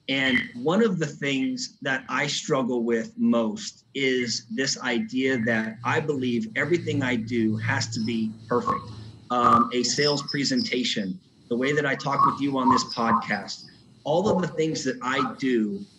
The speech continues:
I need to be perfect. And in, in doing so, I, I essentially paralyzed myself from taking action, because it's never gonna be perfect. And that's something I'm really thinking about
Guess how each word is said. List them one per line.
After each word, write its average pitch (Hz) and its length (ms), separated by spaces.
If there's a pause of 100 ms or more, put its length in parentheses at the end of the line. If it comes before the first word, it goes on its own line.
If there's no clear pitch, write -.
(120)
I 165 240
need 160 100
to 127 60
be 117 140 (100)
perfect. 165 580
And 147 200
in, 147 460
in 131 220
doing 226 320
so, 113 580 (600)
I, 139 580 (300)
I 120 160 (160)
essentially 123 480 (100)
paralyzed 156 640
myself 131 640
from 131 160
taking 135 340
action, 165 460 (420)
because 151 680
it's 147 180
never 190 200
gonna 170 220
be 180 180
perfect. - 540 (340)
And 147 380
that's 165 280
something 165 360
I'm 120 400
really 139 640 (200)
thinking 165 360
about 117 540